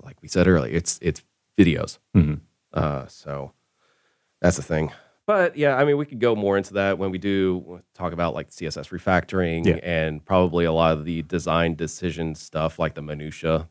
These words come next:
Speaker 2: Mm-hmm.
Speaker 1: that we were going through. Um, so if people wanna hear us talk about that more, that's fine.
Speaker 2: Cool.
Speaker 1: Um,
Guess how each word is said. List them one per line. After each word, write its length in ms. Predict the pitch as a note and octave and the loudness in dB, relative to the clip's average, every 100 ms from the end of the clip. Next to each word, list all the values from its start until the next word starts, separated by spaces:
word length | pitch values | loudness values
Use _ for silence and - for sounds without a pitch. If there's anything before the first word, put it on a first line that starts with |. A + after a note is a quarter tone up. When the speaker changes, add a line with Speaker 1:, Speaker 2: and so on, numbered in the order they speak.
| A2 | 4
Speaker 2:
Mm-hmm. 140 | F2+ | 6
Speaker 1:
that 180 | D#2+ D2 | 6 4
we 100 | D#2 | 0
were 100 | D#2 | -2
going 220 | D2 D#2+ D#2+ | 2 2 2
through. 340 | F2 F2 E2 - _ | 2 2 2 -6 _
Um, 440 | - D2 C#2+ D#2 E2 _ | -8 -4 -4 -8 -16 _
so 440 | - D#2 C#2+ C#2+ - _ | -6 -2 -2 -6 -16 _
if 100 | - | -8
people 220 | - D2+ D2 | -4 -2 -2
wanna 160 | D2 | -6
hear 160 | - C2 | -8 -14
us 120 | - - | -16 -16
talk 180 | C#2+ - | -16 -14
about 160 | G1+ | -16
that 140 | - - | -18 -18
more, 120 | - | -18
that's 180 | - - | -18 -20
fine. 320 | - - - _ | -20 -20 -20 _
Speaker 2:
Cool. 160 | D3+ - _ _ _ _ - | -4 -4 _ _ _ _ -8
Speaker 1:
Um, 380 | C#2+ C2 C2+ | -8 -8 -12